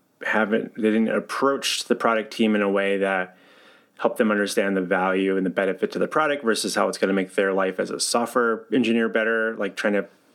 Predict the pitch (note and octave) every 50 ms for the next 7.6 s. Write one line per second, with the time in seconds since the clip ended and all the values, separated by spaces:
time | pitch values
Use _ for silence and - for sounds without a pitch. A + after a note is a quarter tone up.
0 | _ _ - B2+ A2 A2 G#2+ A2 G#2+ G#2 - - A2 G2+ F#2+ - - F#2+ - -
1 | G2 F#2+ G#2 G2+ F#2+ G#2+ G2+ - - - - - - - B2 C3+ D#3 D#3 E3 C#3+
2 | D3+ C3 B2+ B2 A#2+ - A#2+ A#2 G2 G2+ F2+ - - A#2+ A2+ A2+ A2+ A2+ A2 G#2
3 | - - G#2+ G2+ G2 G2 G2 G2 - - F#2+ F#2 F#2 F2+ F2+ F#2 - - - B2+
4 | B2 B2+ A#2 A2 G#2+ G#2 G2+ - G2+ G2+ F#2 - - G2+ G2 F#2+ G2 F#2+ F#2 F2+
5 | - - - - - - - - - _ - - F#2 F#2 - B2+ A#2+ A2+ A2 -
6 | - G#2+ G2 G2 F#2+ G2+ F#2+ F#2+ F2+ - - G#2+ A#2+ B2+ C#3 D3+ D3 D#3+ - -
7 | A#2+ B2 B2+ B2+ - - - B2+ A2 A2+ G#2 F#2